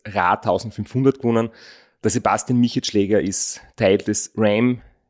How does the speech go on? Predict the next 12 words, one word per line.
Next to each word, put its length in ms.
Siegerteams, 880
Viererteams 640
gewesen 380
und 180
hat 160
schon 160
zweimal 560
Race 240
Around 200
Austria 280
Challenge 340
gewonnen. 380